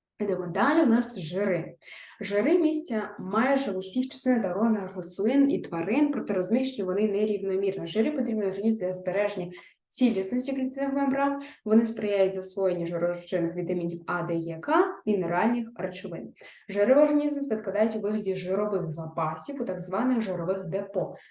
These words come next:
Тобто наші підшкірні клітковинні сальники, іноді жири відкладаються в деяких внутрішніх органах, наприклад, в печінці, нирках.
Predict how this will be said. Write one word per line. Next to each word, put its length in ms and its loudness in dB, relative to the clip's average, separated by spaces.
Тобто 320 0
наші 300 2
підшкірні 840 -2
клітковинні 580 0
сальники, 520 -2
іноді 340 0
жири 260 2
відкладаються 480 -2
в 20 -8
деяких 320 -2
внутрішніх 560 0
органах, 420 0
наприклад, 400 -2
в 80 -20
печінці, 680 2
нирках. 560 0